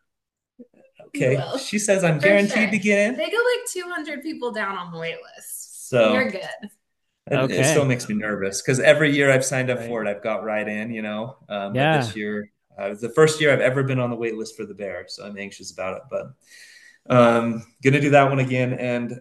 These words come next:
Speaker 1: I love the canyon so much. I am signed up for the White Pine fifty miler. Um, and, uh,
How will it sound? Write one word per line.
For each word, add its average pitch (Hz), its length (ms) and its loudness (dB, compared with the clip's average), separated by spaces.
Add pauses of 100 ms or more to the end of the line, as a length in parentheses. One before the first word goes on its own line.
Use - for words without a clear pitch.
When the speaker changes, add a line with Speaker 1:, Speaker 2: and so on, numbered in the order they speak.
Speaker 1:
I 117 320 -4 (200)
love 131 320 -2
the 131 80 -4
canyon 135 480 -4
so 139 340 -4
much. 143 580 -4
I 117 440 -6
am 117 360 -10
signed 131 280 -4
up - 140 -6
for - 80 -20
the 110 60 -12
White 131 260 -4
Pine 127 320 -6
fifty 143 600 -10
miler. 113 760 -4 (500)
Um, 110 680 0
and, 117 300 0
uh, 104 500 2